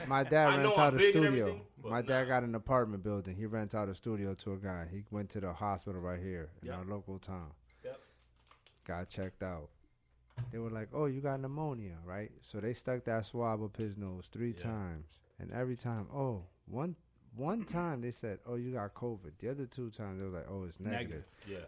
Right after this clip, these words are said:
Speaker 1: So I just think it's a lot of, like, B S for the hospital to get funding because let's
Speaker 2: Yeah,
Speaker 1: not be,
Speaker 2: they're
Speaker 1: let's,
Speaker 2: getting a
Speaker 1: let's
Speaker 2: lot of
Speaker 1: not be
Speaker 2: money for that.
Speaker 1: mistaken. Even if you
Speaker 2: Business.
Speaker 1: go into a hospital right now, in this day and age, and you're not healthy,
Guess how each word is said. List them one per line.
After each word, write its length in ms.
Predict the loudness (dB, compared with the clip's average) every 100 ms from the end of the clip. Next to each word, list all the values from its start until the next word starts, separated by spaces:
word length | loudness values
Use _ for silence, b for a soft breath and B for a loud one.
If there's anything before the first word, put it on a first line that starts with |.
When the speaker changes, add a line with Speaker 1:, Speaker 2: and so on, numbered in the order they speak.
| -4
Speaker 1:
So 280 | 0 0 0
I 220 | -4 -2
just 300 | -4 -6 -8
think 220 | -8 -8
it's 160 | -8 -10
a 100 | -10
lot 340 | -6 -4 -4
of, 220 | -4 -8 -8
like, 400 | -6 -6 -10 -8
B 260 | -6 -4
S 240 | -4 -4 -8
for 160 | -10
the 140 | -6 -6
hospital 560 | -2 -2 -2 -6 -8
to 80 | -8
get 220 | -6 -6 -6
funding 500 | -6 -4 -4 -6 -8
because 460 | -10 -4 -2 -2 -2
let's 200 | -4 -2
Speaker 2:
Yeah, 40 |
Speaker 1:
not 220 | 0 -2 -2
be, 140 | -4
Speaker 2:
they're 180 | -4 -4
Speaker 1:
let's, 160 | 0 0
Speaker 2:
getting 180 | 0 -2
a 40 |
Speaker 1:
let's 120 | -2 2
Speaker 2:
lot 80 |
of 60 | 2
Speaker 1:
not 60 | 2
be 40 |
Speaker 2:
money 80 | 2
for 40 | 0
that. 60 | -2
Speaker 1:
mistaken. 520 | 2 2 2 -2 -8 -12 _ _ _ _ _ _ _ _
Even 280 | -2 0 0
if 120 | 0
you 60 | 0
Speaker 2:
Business. 120 | 2
Speaker 1:
go 260 | 6 8 6
into 340 | 2 0 0
a 100 | 2
hospital 540 | 0 0 -2 -4 -6 -4
right 280 | -2 -4 -4
now, 260 | -8 -8 -10 -16 _ _
in 120 | -8 -4
this 180 | -2
day 240 | 0 0 0
and 80 | -2
age, 400 | -4 -6 -12 -20 _ _ _ -14
and 220 | -12 -8
you're 180 | -6 -6
not 320 | -6 -6 -8 -6
healthy, 440 | -6 -6 -8 -10